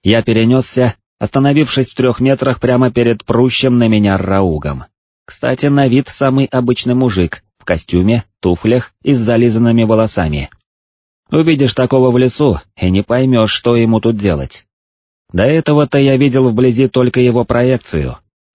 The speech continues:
И вот она-то смотрелась настоящим классическим демоном. Впрочем, часто ли размеры можно напрямую соотнести с силой? Чёрт,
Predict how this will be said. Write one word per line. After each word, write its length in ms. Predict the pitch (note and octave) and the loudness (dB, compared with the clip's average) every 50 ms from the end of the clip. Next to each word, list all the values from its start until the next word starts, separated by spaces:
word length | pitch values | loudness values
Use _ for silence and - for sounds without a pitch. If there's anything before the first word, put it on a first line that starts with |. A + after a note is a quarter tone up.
| _ _ | _ _
И 80 | F2 | 0
вот 260 | F2 G#2 C3+ C#3+ - - | 2 2 2 0 -2 -2
она-то 420 | - C3+ C3+ B2 A2+ A2 - - D3+ | -2 2 2 2 2 2 0 -2 -4
смотрелась 680 | - - D3 C#3+ C3+ - A#2+ A2 G#2+ A#2 B2+ A#2+ - | -2 -2 -2 -2 0 0 0 2 2 2 0 0 0
настоящим 720 | C3 B2 - - C3 A#2 G#2 G2+ G2+ G2+ - - B2+ C3 | -4 -4 0 0 0 0 2 2 0 0 -2 -2 -2 -2
классическим 760 | B2+ - A#2+ A#2+ A2+ - F#2+ F2 - F#2+ F2+ - - G2+ G#2+ | 0 0 -2 -2 0 -2 -4 -2 -2 -4 -6 -4 -4 -4 -2
демоном. 500 | G2+ F2 E2 D2+ D2 D2+ C#2+ C#2+ C#2+ C#2 - - _ _ _ _ _ _ | -2 -2 -2 -2 -2 -2 -4 -4 -6 -6 -10 -14 _ _ _ _ _ _
Впрочем, 560 | - - - F2+ F2 E2 - - F2 D#2+ C#2+ - _ _ | -20 -6 -2 0 0 0 0 0 -2 -2 -4 -8 _ _
часто 400 | _ - C3 C3 A#2+ - - - | _ -2 -2 -2 -2 -2 -2 -2
ли 100 | E2+ E2+ | 0 2
размеры 500 | F2+ F#2 F#2+ F2+ G2+ A2 A#2+ B2 A#2+ A#2 | 2 0 0 0 2 2 2 2 2 2
можно 360 | A2 G#2+ A2 A2+ G#2+ G2+ A2+ G#2+ | 2 2 2 2 2 2 0 2
напрямую 600 | G#2+ G#2 - - G2+ F#2+ G2 G#2+ A#2 B2 B2+ B2 | 0 0 0 0 0 2 2 2 2 2 0 0
соотнести 600 | - - A2 G#2 - G2+ G2+ F#2 - - F#2 E2+ | 0 0 -2 0 0 0 -2 -2 -2 -4 -6 -6
с 80 | - | -6
силой? 420 | - - F#2+ D#2 C#2 B1+ A#1 - _ _ _ _ _ _ _ _ _ _ _ _ _ | -6 -6 -4 -4 -4 -6 -10 -12 _ _ _ _ _ _ _ _ _ _ _ _ _
Чёрт, 720 | - - A#2 G2 E2+ D#2 C#2+ C2 - - - - - _ | -2 0 0 2 2 0 0 -2 -4 -8 -14 -18 -20 _